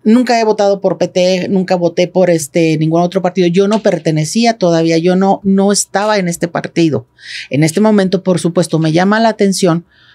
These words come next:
porque es una, es, es una realidad que tenemos que hacer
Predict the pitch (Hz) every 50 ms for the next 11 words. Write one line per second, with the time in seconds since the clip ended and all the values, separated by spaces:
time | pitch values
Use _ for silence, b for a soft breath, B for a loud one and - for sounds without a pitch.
0 | b b _ _ _ _ 190 190 185 175 165 165 - _ _ - 202 196 190 190
1 | 185 190 190 185 170 - - _ _ _ _ _ _ _ _ _ _ - 226 220
2 | - 233 240 240 240 240 - - - 214 - - - - 208 202 - 247 233 240
3 | 240 226 233 214 202 202 208 208 190 196 196 196 220 - - 202 190 190 190 190
4 | 196 196 - _ 208 208 202 - - 196 196 190 - 208 196 196 196 -